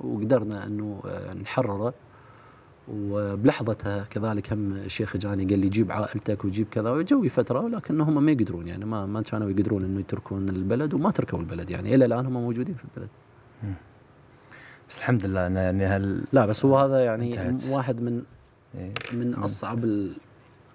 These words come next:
Speaker 1: يعني مو أصعب، يعني فد شيء يعني ما
Speaker 2: قد يكون هذا وا-، واحد من الأشياء اللي مثلًا كانت سبب في مغادرة
Speaker 1: بالمناسبة.
Speaker 2: نشأت من، آه، العراق،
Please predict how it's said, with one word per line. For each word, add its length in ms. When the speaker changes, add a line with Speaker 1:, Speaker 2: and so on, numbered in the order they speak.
Speaker 1:
يعني 220
مو 160
أصعب، 260
يعني 160
فد 200
شيء 260
يعني 360
ما 120
Speaker 2:
قد 180
يكون 220
هذا 240
وا-، 200
واحد 240
من 60
الأشياء 400
اللي 300
مثلًا 540
كانت 300
سبب 320
في 240
مغادرة 460
Speaker 1:
بالمناسبة. 300
Speaker 2:
نشأت 340
من، 360
آه، 520
العراق، 380